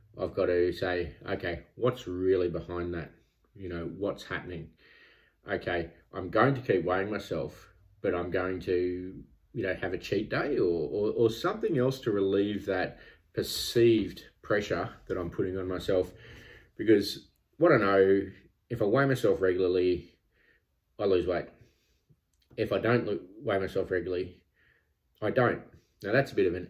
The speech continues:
egg and the chicken scenario. You know, like, I'm losing weight, so I weigh myself, or I'm not losing weight, so I don't.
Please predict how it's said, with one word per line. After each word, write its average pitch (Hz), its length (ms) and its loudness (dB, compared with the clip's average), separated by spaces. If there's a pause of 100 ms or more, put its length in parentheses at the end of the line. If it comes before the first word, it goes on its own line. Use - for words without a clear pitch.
(140)
egg 101 200 -2
and 92 120 -6
the 87 60 -10
chicken 87 340 -6
scenario. 90 540 -6 (880)
You 92 80 -6
know, 85 160 -6 (140)
like, 92 380 -6 (280)
I'm 98 160 -4
losing 95 260 2
weight, 87 200 -6
so 87 160 -4
I 85 40 0
weigh 92 220 0
myself, - 380 -4 (800)
or - 100 -4
I'm 90 120 -4
not 95 160 -4
losing 87 280 -2
weight, 82 180 -8
so 85 140 -6
I 85 40 -6
don't. 87 320 -8